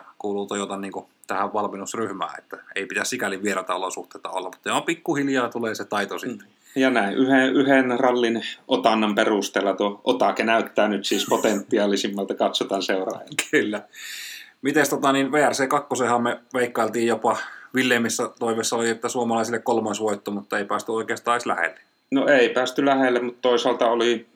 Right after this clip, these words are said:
Speaker 2: realistisemmassa veikkailussa tuo Oliver Sulberg siellä se vo-, suurin ennakkosuosikki, ja näinhän siinä kävi, että Oliver Sulberg sen, sen V R C kakkosen nimiin sen vei, ja sitten Ole Christian Weiby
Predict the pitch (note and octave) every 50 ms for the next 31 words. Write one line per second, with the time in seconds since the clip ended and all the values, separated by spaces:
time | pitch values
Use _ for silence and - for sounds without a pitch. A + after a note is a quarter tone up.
0 | _ _ - - - B2+ C3+ C#3 C3 A#2+ A#2+ A2+ - - - A2+ - G#2 G#2 G#2
1 | G#2 - - A#2 G#2 G#2+ G#2 G2+ G2+ - - G#2+ G#2 G#2+ G#2 - - G#2+ - A2+
2 | G#2+ G#2+ G2+ G#2+ G#2+ G#2+ G2+ G#2 G2+ G2+ - - A#2 A2+ G#2+ G#2+ - - - G2
3 | F#2 - - _ _ - - - _ _ _ _ _ _ _ _ _ - - G#2
4 | G#2 G#2 G2+ F#2 G2 F#2 F#2 - - _ _ _ _ _ _ _ _ _ _ -
5 | G2+ G2+ G2+ A2 - - A2 - - B2+ A#2 A2+ A2 A2 G#2+ G2+ G2+ - _ _
6 | - A2 G#2 G#2 G#2 G2 G2+ - G2+ G#2+ G#2+ G2+ G2 G2 - - - G#2+ G2 G2
7 | G2+ G2 F#2+ G2 G2+ F#2+ A2 G#2+ G#2 G2+ A2+ G#2 G#2 G2+ F#2+ F2+ - _ - -
8 | - - _ _ _ _ _ - G2 G#2 G2 G#2 G#2 A#2+ A#2 - C#3 B2 A#2 -
9 | A#2+ A2 G#2 - A2+ G#2 G2 F#2 - _ _ _ _ _ _ _ _ _ _ _
10 | _ _ _ - - G#2+ G#2+ G#2+ G#2+ G#2 G#2 G2+ F#2+ - G#2 G2 G2+ G2+ - -
11 | - G#2 G2+ G#2 F#2+ F#2 F2+ - - A2 G#2+ A2 G#2+ G#2+ G#2+ G#2 G2+ F#2+ G#2+ F#2
12 | F2+ G2+ G2+ G2+ G2 G2 G2 F#2+ F#2 - - _ _ _ - - A2 - - -
13 | - _ - A2 A2 A2+ A2+ - - A#2+ A2 - - C3+ B2+ B2+ C3+ C3+ C3 C3
14 | C3 B2+ A#2 - -